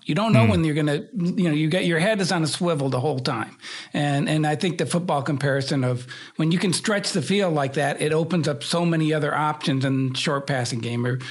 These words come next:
Speaker 1: running game or, you know, hockey stuff.
Speaker 2: Z Y banana.
Speaker 1: There you go.
Speaker 2: Uh, yeah. Yeah. I, I think they, I think they probably steal from one another. Why wouldn't they?
Speaker 1: Yeah.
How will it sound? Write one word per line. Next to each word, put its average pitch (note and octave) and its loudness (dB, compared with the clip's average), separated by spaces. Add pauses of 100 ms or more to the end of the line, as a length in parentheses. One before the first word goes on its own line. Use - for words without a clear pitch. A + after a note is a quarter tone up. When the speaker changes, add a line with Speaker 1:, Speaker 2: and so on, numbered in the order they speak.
(220)
Speaker 1:
running D3 2
game B2 2
or, A#2+ 0
you G#3+ 2
know, C3 -4 (640)
hockey G#3 0
stuff. - -6 (340)
Speaker 2:
Z F#3+ 6
Y E3+ 2
banana. C3+ -2 (560)
Speaker 1:
There D3+ 0
you F#3+ 2
go. F3+ -2 (600)
Speaker 2:
Uh, G2 -4 (560)
yeah. G#2+ 0 (920)
Yeah. E3+ 2 (300)
I, B2 0
I C#3+ -4
think G#3 -4
they, G2 -4 (420)
I A2 0
think E3+ -2
they F#2 -6
probably G2 -6
steal G#2+ 0
from G2 -4
one G2+ -2
another. C3 -2 (200)
Why B2+ -4
wouldn't C3+ -2
they? B3+ 2
Speaker 1:
Yeah. G#3 0